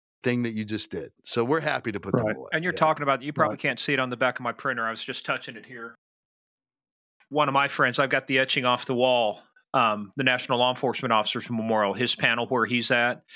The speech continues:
Speaker 3: And it's like, every time guys do shit like that, they tarnish the name of my friend, you know, your
Speaker 1: Yeah.
Speaker 3: friends,
Speaker 1: Yes.
Speaker 3: stuff like that. And
Speaker 2: Mm-hmm.
Speaker 3: that's why we take it serious. Like, even, even now that we're all off the job, you know, officially, it's like, no,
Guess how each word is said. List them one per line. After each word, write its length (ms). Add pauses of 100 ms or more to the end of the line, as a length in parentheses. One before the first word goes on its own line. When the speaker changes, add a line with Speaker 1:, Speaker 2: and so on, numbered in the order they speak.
(320)
Speaker 3:
And 140
it's 100
like, 200
every 180
time 240
guys 280
do 120
shit 280
like 200
that, 400
they 260
tarnish 480 (220)
the 120
name 200
of 160
my 220
friend, 500
you 80
know, 120
your 260
Speaker 1:
Yeah. 100
Speaker 3:
friends, 480 (360)
Speaker 1:
Yes. 220
Speaker 3:
stuff 200
like 140
that. 140
And 60
Speaker 2:
Mm-hmm. 40
Speaker 3:
that's 180
why 100
we 140
take 240
it 80
serious. 280
Like, 160
even, 240
even 720
now 220
that 140
we're 160
all 220
off 280
the 60
job, 360
you 60
know, 120
officially, 500
it's 140
like, 180
no, 220